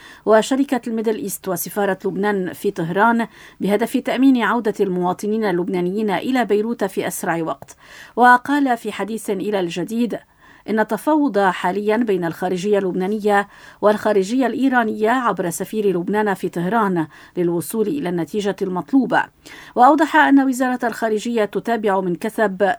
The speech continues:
قضية رفض إيران هبوط طائرتين لبنانيتين على أراضيها، وتسعى إلى إيجاد مخرج في الشق السياسي،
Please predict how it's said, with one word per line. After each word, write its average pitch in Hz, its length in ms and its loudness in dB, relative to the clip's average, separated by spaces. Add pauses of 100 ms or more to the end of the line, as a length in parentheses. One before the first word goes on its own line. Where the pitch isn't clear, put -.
(240)
قضية 214 440 -2 (540)
رفض 214 440 -2
إيران 185 520 0
هبوط 208 400 -4
طائرتين 180 640 -2
لبنانيتين 208 960 -2 (420)
على 226 240 4
أراضيها، 214 680 -2
وتسعى 180 640 -4
إلى 180 80 -4
إيجاد 185 400 -4
مخرج 202 580 -2
في - 120 -6
الشق 175 320 -6
السياسي، 202 680 -2